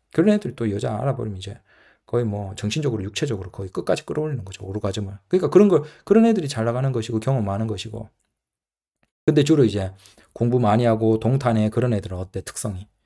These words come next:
뭐 적당히 퉁-, 두툼하고, 두툼하면 보통 우리가 목욕탕이나 그거 보면 알잖아. 상대적으로 다 짧죠.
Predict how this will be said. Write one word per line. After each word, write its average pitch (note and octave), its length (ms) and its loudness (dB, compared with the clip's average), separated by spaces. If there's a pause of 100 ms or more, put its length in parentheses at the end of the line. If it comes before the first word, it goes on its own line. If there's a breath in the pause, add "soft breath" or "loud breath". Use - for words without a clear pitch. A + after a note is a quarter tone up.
(300)
뭐 G#2+ 140 -2
적당히 G#2 380 -4
퉁-, A#2+ 220 -6 (160)
두툼하고, G#2+ 680 -2
두툼하면 F3+ 500 -4
보통 - 300 -4
우리가 G2 280 -4 (440)
목욕탕이나 G#2+ 720 -2
그거 A2 140 -6
보면 C#3 240 2
알잖아. F2+ 320 -10
상대적으로 A2+ 480 -4
다 - 180 -16
짧죠. - 380 -8